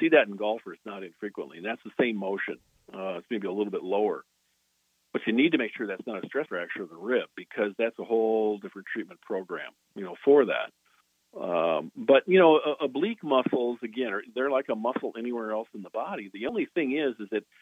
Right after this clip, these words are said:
it's difficult for them to completely rest because you're always breathing. And those, so they're, they're always moving, they're always holding the abdominal contents, uh, in check. So there, there is that period where it's, it's hard to get real identifiable rest.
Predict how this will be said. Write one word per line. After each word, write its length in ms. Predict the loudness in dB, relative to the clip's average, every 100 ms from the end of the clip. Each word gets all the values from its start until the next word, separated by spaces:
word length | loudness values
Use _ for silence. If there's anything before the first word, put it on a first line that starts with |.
| -20 _ -8
it's 140 | -8 -2 4
difficult 440 | 6 6 4 4 4
for 120 | 0
them 240 | 0 0 0
to 60 | -2
completely 720 | -6 -4 0 0 -2 -4 -4
rest 560 | -2 2 4 2 2 0
because 260 | 0 -8 -6
you're 160 | -4
always 200 | -2 -4 -6
breathing. 320 | -6 -6 -8 -16 -12
And 120 | 0
those, 160 | 0 6
so 160 | 6
they're, 160 | 6 0 0
they're 140 | 4
always 240 | 6 4 2
moving, 360 | -2 -2 -2 -6
they're 140 | -4
always 180 | -2 -2
holding 280 | -2 -4 -6 -14
the 60 |
abdominal 420 | -10 -8 -6 -8 -10
contents, 540 | -8 -8 -8 -10 -10 -8 -10 -10 -18 -20 _ _
uh, 480 | -2 2 2 2 0
in 200 | -2 -6 2
check. 400 | 4 4 -2 -4 -8 _ 4
So 140 | 6
there, 280 | 6 4 2 0
there 200 | 0 4
is 160 | 4 4
that 240 | 2 2 0 _
period 320 | -4 -4 -4 -6
where 100 | -8
it's, 100 | -8 _
it's 100 | -6
hard 220 | 2 2
to 60 | 8
get 200 | 6 6
real 380 | 0 2 2 -2 _ -20 _ _ _ -2
identifiable 720 | -2 2 0 4 2 4 2
rest. 220 | 0